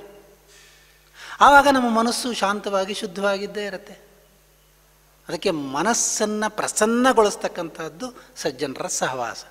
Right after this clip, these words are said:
ಯಾಕೆಂದರೆ ಅವರ ನಡೆ ನುಡಿ ಎಲ್ಲವೂ ಕೂಡ ಮನಸ್ಸಿಗೆ ಆಹ್ಲಾದವನ್ನು ಉಂಟು ಮಾಡ್ತಕ್ಕಂಥದ್ದಾಗಿರುತ್ತೆ.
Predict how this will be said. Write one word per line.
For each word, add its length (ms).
ಯಾಕೆಂದರೆ 280
ಅವರ 180
ನಡೆ 400
ನುಡಿ 360
ಎಲ್ಲವೂ 380
ಕೂಡ 240
ಮನಸ್ಸಿಗೆ 540
ಆಹ್ಲಾದವನ್ನು 680
ಉಂಟು 180
ಮಾಡ್ತಕ್ಕಂಥದ್ದಾಗಿರುತ್ತೆ. 1120